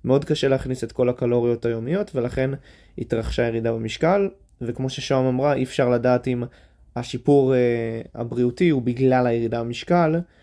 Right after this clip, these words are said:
או שלצום עצמו ולחלון האכילה הקטן יש אפקט בפני עצמו. אז, אה, בעצם יש את המחקר הזה שעכשיו אנחנו נציג, שאגב, מי שבאמת מעניין אותו,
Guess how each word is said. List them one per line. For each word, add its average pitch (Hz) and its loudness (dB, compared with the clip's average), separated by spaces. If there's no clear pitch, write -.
או 127 -2
שלצום 117 0
עצמו 135 -2
ולחלון 123 0
האכילה 127 0
הקטן 156 -2
יש - -6
אפקט 139 -2
בפני 123 -4
עצמו. 120 -4
אז, 120 -2
אה, 120 2
בעצם 127 -2
יש 151 -4
את - -2
המחקר 151 2
הזה 160 2
שעכשיו 160 -2
אנחנו 175 -2
נציג, 202 -2
שאגב, 139 2
מי 131 -2
שבאמת 131 0
מעניין 127 -2
אותו, 127 -2